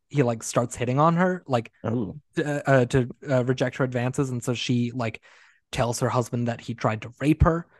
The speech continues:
Speaker 1: and then the book ends with, uh, the husband, the Mister Doyle,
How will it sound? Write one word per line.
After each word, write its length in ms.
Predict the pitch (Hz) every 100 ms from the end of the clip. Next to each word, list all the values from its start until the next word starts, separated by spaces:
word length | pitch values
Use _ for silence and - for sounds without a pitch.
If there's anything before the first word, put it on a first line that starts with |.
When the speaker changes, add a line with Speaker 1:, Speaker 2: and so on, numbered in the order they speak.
| _ _ _ -
Speaker 1:
and 260 | 127 127
then 360 | 127 123 120 117 -
the 100 | 127
book 360 | 117 131 - - -
ends 420 | 120 123 127 123
with, 220 | 127 120 -
uh, 360 | 135 113 113 113 -
the 180 | 147 127
husband, 520 | - 127 123 123 117
the 160 | 113 120
Mister 340 | 117 117 -
Doyle, 400 | 117 113 113 110